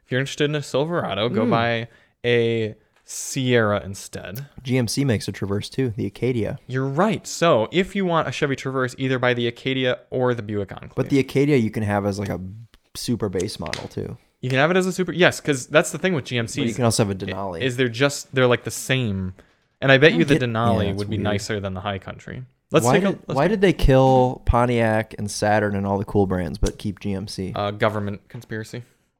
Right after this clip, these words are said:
Speaker 2: Okay.
Speaker 1: The government pretty much said during the bailout, "If you wanna keep your company, you have to kill something." So they killed Hummer, Saturn, and Pontiac.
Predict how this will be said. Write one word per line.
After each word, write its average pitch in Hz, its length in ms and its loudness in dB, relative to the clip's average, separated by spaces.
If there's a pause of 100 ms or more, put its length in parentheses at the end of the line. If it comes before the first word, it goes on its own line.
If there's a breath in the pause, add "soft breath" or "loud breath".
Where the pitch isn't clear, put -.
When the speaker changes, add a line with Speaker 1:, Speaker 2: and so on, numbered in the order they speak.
(300)
Speaker 2:
Okay. 95 260 -8 (1000)
Speaker 1:
The 131 80 -4
government 113 380 2
pretty 117 140 -8
much 104 160 -10
said 107 200 -4
during 104 140 -6
the 101 60 -8
bailout, 104 380 0
"If 127 180 -4
you 123 80 -4
wanna 110 220 -4
keep - 220 -12
your 101 100 -10
company, 104 320 -8
you 98 60 -6
have 98 140 -10
to - 80 -20
kill 113 180 -10
something." - 420 -14 (320)
So - 100 -6
they 107 80 -2
killed 98 220 -4
Hummer, 101 340 -4
Saturn, 92 540 -8 (400)
and 113 140 -12
Pontiac. - 440 -18